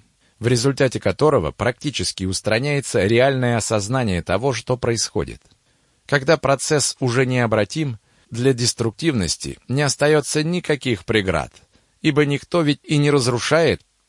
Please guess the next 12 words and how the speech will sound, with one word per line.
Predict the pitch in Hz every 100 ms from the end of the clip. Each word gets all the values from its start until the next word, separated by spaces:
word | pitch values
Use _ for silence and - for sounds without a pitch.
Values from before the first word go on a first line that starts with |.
| _
просто | 92 85 -
каждый | 101 131 110 123
выполняет | 135 135 147 147 135 127
свою | 143 147
функцию | 131 160 160 127 - 101
по | 87 104
обслуживанию | 104 - 139 113 123 127 127
машины | 131 - 143 101 65 - _ _ - _ -
в |
соответствии | - 92 90 123 143 - 85
с | 78
программными | - 95 95 131 139 131 131 127